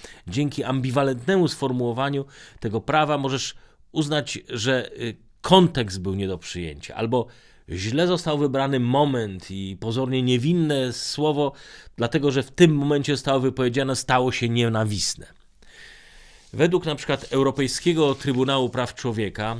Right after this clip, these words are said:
mowa nienawiści może być również ukryta, uwaga, w stwierdzeniach, które na pierwszy rzut oka mogą wydawać się racjonalne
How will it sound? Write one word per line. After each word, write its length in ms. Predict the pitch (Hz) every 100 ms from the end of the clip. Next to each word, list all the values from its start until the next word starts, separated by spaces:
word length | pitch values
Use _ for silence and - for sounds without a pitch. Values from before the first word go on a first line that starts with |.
| 107 -
mowa 320 | 127 139 131
nienawiści 960 | 127 117 110 107 156 160 - 147 143 143 - - - - -
może 300 | 113 135 135
być 380 | 117 123 - - - _ _ _ _ -
również 580 | 160 254 254 247 185 -
ukryta, 840 | 127 - 160 202 208 180 175 -
uwaga, 360 | 135 139 165 147
w 80 | -
stwierdzeniach, 1080 | - - 127 123 110 165 170 156 151 - -
które 460 | - 139 127 123 -
na 220 | 120 117
pierwszy 480 | - 156 180 165 139
rzut 320 | 120 117 -
oka 380 | 131 147 147 135
mogą 340 | 131 127 127
wydawać 460 | 113 113 127 123 120
się 380 | - 120 104 90
racjonalne 1080 | 90 143 185 - 156 135 131 131 127 127